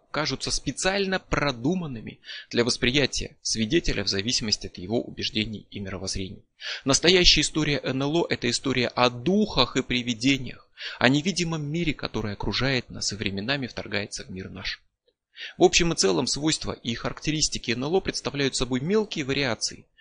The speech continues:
веками известных феноменов демонологии, но, к несчастью, идея инопланетных пришельцев получила очень сильное эмоциональное право на жизнь, и многочисленные энтузиасты-любители быстро ухватились за гипотезу пришельцев,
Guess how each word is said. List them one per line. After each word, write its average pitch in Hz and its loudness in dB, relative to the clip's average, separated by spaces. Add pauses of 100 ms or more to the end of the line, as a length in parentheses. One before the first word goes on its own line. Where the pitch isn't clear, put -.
(240)
веками 185 2
известных 139 2
феноменов 117 -4 (300)
демонологии, 120 4
но, 127 2
к - -10
несчастью, 156 4
идея 127 8
инопланетных 123 0
пришельцев - -4 (340)
получила 160 6
очень 147 4
сильное 180 2
эмоциональное 127 0
право 107 -2
на 101 -6
жизнь, 185 0 (400)
и - 0
многочисленные 127 4
энтузиасты-любители 120 0
быстро 131 2
ухватились 107 0
за 107 2 (240)
гипотезу 113 0
пришельцев, - 2